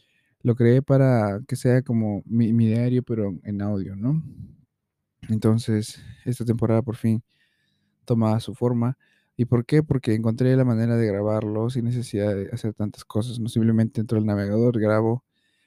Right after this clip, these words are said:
no hay música, no hay nada, y es, es lo que es.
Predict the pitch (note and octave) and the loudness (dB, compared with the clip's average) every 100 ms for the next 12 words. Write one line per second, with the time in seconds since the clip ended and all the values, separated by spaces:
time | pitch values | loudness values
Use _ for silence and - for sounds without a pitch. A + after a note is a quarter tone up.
0 | _ A#2+ A2+ A2 A#2 A#2 B2+ A2+ A2 A2+ | _ 0 2 2 -2 -4 -2 -2 -2 -2
1 | A#2 A2+ A2+ F2+ G2 G2+ - - - - | -2 -2 -4 -6 -6 -6 -8 -18 -18 -10
2 | A2 G2 - G2 A2+ - - - | -8 -10 -8 -4 -4 -6 -16 -20